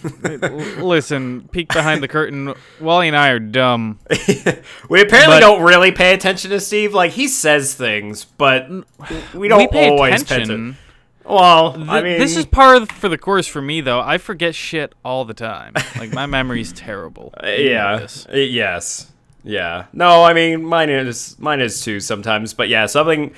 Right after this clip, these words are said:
Speaker 1: something like that, totally fucking, I did not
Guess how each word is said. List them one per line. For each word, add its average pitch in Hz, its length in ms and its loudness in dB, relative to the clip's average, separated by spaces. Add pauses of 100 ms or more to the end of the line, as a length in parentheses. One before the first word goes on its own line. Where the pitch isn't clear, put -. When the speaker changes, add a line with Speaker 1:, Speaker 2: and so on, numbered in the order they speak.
(240)
Speaker 1:
something 185 300 4
like 147 260 4
that, 131 360 2
totally 135 600 -2
fucking, 113 1000 -6
I 107 240 0
did 92 260 -12
not 95 400 -8